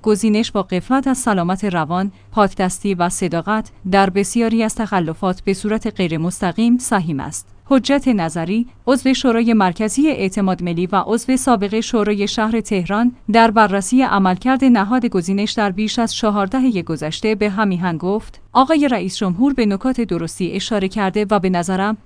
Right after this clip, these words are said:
هر فرد دلسوزی که کلاه خود را دربارهٔ عملکرد چهل و پنج سالهٔ نهاد گزینش قاضی می‌کند، حتماً می‌تواند ایرادات جدی به عملکرد آن وارد کند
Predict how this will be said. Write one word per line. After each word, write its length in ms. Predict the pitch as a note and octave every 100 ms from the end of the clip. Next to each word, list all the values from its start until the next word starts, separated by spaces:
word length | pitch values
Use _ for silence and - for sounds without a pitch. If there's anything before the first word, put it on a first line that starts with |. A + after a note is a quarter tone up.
| -
هر 180 | C4+
فرد 360 | C#4 C4 B3 C4
دلسوزی 460 | G#3+ E3+ - G3+ -
که 140 | B3
کلاه 320 | B3 G#3 A3
خود 280 | - A3 G3
را 140 | G3+ G3+
دربارهٔ 500 | G3+ F#3+ G#3+ B3 B3
عملکرد 600 | F#3+ F#3+ F#3 A3 G#3+ B3+
چهل 300 | B3 A3+ G3+
و 40 |
پنج 260 | G3+ A3 A3
سالهٔ 400 | - A#3 C4 B3
نهاد 340 | A3+ F#3+ A#3+
گزینش 520 | A3 F3 F3 F3 E3+ -
قاضی 280 | E3 D3+
می‌کند، 480 | E3 D3 F#3+ G3+ B3+
حتماً 360 | - B3 B3 C4+
می‌تواند 540 | C4+ B3 G#3+ G3 G3 -
ایرادات 440 | G3+ G3+ G#3+ B3
جدی 400 | A3 F3+ E3 F#3
به 100 | F3+
عملکرد 560 | - F#3+ F#3 G#3 A3+ G3+
آن 300 | - G#3+ G3+
وارد 240 | E3+ D3+
کند 320 | - F3 E3+